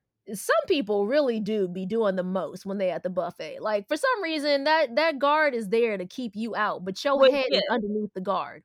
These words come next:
Speaker 2: Well,
Speaker 1: Why?
Speaker 2: it's not a sneeze guard because so many people, but this is my thing with the buffets. Too many people, too many young kids rolling around. How will you monitor who's gonna go in there?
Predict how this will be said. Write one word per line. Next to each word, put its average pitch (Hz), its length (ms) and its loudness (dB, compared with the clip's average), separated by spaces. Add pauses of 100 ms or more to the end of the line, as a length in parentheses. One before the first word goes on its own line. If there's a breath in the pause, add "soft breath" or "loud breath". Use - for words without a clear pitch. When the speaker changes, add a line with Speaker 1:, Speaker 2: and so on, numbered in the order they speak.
Speaker 2:
Well, 262 200 4
Speaker 1:
Why? 539 40 10
Speaker 2:
it's - 160 4
not 403 200 4
a - 40 -10
sneeze 320 300 0
guard 175 380 6
because 202 300 -2
so 226 80 0
many 214 160 -4
people, 208 280 -6
but 208 140 -4
this 285 120 -4
is - 60 -8
my 233 140 2
thing 196 260 -8
with 190 120 -8
the 190 60 -6
buffets. 165 580 -4
Too 226 160 -8
many 220 200 -6
people, 208 300 -10
too 208 120 -12
many 160 180 -8
young 214 300 -4
kids 220 360 -6
rolling 208 240 -4
around. 202 280 -2
How 226 160 2
will 226 80 -6
you 208 140 -6
monitor 190 600 -4
who's 180 240 -12
gonna 139 200 -6
go 208 200 -2
in 226 80 -6
there? 214 260 -4